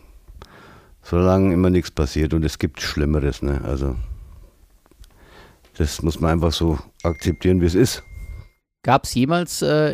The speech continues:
Speaker 2: in deiner bisherigen, äh, Busfahrer-, Club-Busfahrerlaufbahn den Moment, wo du gesagt hast, „Ich hab eigentlich gar keinen Bock mehr auf den Job“?
Speaker 1: Hm.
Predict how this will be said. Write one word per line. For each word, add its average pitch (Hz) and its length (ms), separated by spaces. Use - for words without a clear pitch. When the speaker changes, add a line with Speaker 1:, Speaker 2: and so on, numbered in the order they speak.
Speaker 2:
in 135 120
deiner 131 240
bisherigen, 127 760
äh, - 120
Busfahrer-, 123 640
Club-Busfahrerlaufbahn 113 1400
den 107 100
Moment, 107 300
wo 123 40
du 120 60
gesagt 110 260
hast, 113 240
„Ich - 100
hab 120 100
eigentlich 107 160
gar - 120
keinen 101 180
Bock - 160
mehr 110 100
auf 113 80
den 120 160
Job“? - 240
Speaker 1:
Hm. 110 440